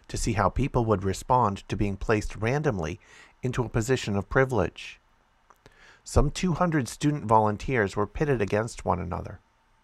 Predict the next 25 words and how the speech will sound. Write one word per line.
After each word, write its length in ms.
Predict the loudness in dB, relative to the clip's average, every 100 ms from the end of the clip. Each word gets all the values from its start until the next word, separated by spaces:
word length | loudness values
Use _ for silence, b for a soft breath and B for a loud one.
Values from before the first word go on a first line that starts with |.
| _ _ _ _ _
The, 80 | -10
quote, 320 | 2 4 4
"rich 440 | 0 2 0 0 -2
player" 380 | 0 0 -2 -10 b b b b
was 160 | -4
given 280 | 0 0 -2
twice 440 | -4 2 4 4 0
as 160 | -2
much 280 | -2 -4 -4
cash 540 | -4 0 0 -4 -10 _ _ _
as 160 | -2 -2
the 80 | -4
poor 260 | 0 2 2
player, 400 | 2 -2 -2 -14 _ _ _ _ b b b
collected 500 | -2 0 -2 -6 -4
twice 380 | 0 2 0
as 140 | -4 -2
much 240 | -2 0
money 220 | 0 2
when 180 | 0 -4
passing 420 | -2 -4 -4 -4
go, 360 | 2 4 4 0 _ _ b b b b b
and 160 | -2 0
passed 380 | 0 -2 -2 2
go 360 | 6 6 4